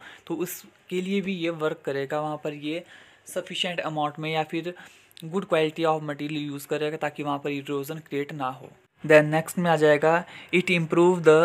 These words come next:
alignment of river, मतलब जो रिवर है उसका जिगजैग, अ, वे ना हो फ्लो होने का। अगर वो स्मूथ फ्लो होगा तो वहाँ पर वाटर स्ट्राइक नहीं करेगा, तो इसलिए रिवर का जो फ्लो है तो उसकी जो अलाइनमेंट है वो भी स्ट्रेट स्मूथ होनी चाहिए जहाँ तक पॉसिबल हो पाए।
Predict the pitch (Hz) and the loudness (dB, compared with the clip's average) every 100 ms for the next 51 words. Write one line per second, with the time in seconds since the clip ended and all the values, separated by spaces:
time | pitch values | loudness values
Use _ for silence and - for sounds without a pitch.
0 | - 165 160 156 160 165 147 147 - 143 | 4 4 6 4 0 2 2 2 0 -6
1 | 139 147 151 156 151 156 160 156 151 165 | -4 -8 -8 -6 0 0 2 2 4 6
2 | 175 170 175 - - - - 175 160 165 | 6 6 2 0 -12 -12 4 4 4 0
3 | 151 151 165 - - - 147 143 139 151 | 6 6 6 2 -2 8 10 10 8 6
4 | 160 156 151 160 151 151 - 151 147 139 | 8 10 10 8 2 -2 2 2 4 2
5 | 135 147 190 165 160 165 - 175 190 - | 2 0 2 0 0 -2 -2 -2 -2 0
6 | 175 160 165 214 - - 160 160 160 156 | 2 4 4 2 -4 -4 0 2 2 2
7 | 165 156 143 170 - 156 156 170 165 170 | 4 6 6 4 0 2 2 2 0 0
8 | 151 135 131 151 165 - 151 151 156 160 | 0 0 0 -2 -6 -4 -4 -2 -2 0
9 | 180 156 143 151 147 143 151 151 156 175 | 0 0 2 4 2 0 0 0 2 0
10 | - - - - - 156 151 - 156 156 | -2 -12 -14 -14 -4 0 0 0 4 8
11 | 156 156 156 151 160 160 160 151 180 196 | 8 6 4 2 4 4 2 2 0 -4
12 | - 156 160 - 160 151 165 - 139 127 | 0 2 2 0 -4 -4 -4 -2 -2 -2
13 | 127 127 123 151 _ - 160 147 175 - | -4 -4 -6 -12 _ -2 0 4 2 4
14 | 151 147 - 151 147 131 139 160 | 2 2 0 -2 -2 0 -2 -4